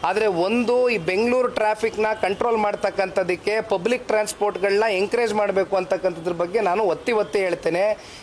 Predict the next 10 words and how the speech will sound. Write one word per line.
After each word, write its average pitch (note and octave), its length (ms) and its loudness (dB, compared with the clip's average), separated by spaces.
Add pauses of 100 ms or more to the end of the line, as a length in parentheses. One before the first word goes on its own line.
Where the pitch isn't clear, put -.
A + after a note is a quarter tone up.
(100)
ಅದಕ್ಕೆ A3+ 300 0
ಇವತ್ತು A#3 320 2
ಮೆಟ್ರೋ G3 380 0
ಇರ್ತಕ್ಕಂಥದ್ದು A3+ 640 0
ಯಾಕೆ? F#3 560 0 (440)
ಮೆಟ್ರೋನಲ್ಲೂ C4 680 2
ನೀವು D4 160 2
ಪ್ರೈಸ್ A#3 340 0
ಹೈಕ್ಸ್ G#3 260 0
ಮಾಡ್ಕೊಂಡು, F3+ 480 0